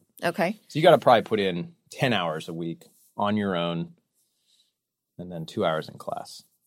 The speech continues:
Speaker 1: Very good. Excellent. So is there a website or, uh, somewhere you'd like
Speaker 2: Yeah,
Speaker 1: to direct
Speaker 2: I O,
Speaker 1: people to?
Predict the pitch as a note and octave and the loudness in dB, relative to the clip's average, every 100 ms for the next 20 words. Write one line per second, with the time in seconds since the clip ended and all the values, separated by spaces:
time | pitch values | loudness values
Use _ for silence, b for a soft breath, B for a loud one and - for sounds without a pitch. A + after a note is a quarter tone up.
0 | _ _ - E3+ E3+ F#3 D#3+ - _ F3 | _ _ -8 -6 -4 -6 -6 -10 _ -8
1 | E3+ - D#3 - - F#3+ F#3 F3 F3+ F3 | -6 -6 -6 -8 -2 4 4 4 2 4
2 | F3 F3 G#3 G3+ G#3+ F#3 E3+ E3 E3 D#3+ | 2 2 0 2 0 -2 -2 -2 -2 -4
3 | D#3+ D#3+ - - E3+ E3 F#3 - - E3+ | -4 -6 -10 -10 -8 -8 -10 -12 -10 -8
4 | E3+ B2+ C3+ G2+ A#2 B2+ A#2+ A2+ G#2 | -2 2 4 6 8 8 8 6 -2